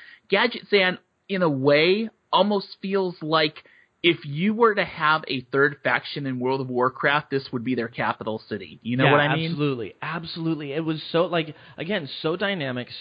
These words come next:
Speaker 2: so developed, so full of lore and,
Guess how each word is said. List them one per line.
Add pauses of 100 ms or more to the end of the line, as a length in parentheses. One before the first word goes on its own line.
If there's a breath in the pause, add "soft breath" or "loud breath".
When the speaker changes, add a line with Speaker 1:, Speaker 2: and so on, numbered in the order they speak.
(140)
Speaker 2:
so
developed, (300)
so (480 loud breath)
full
of
lore
and,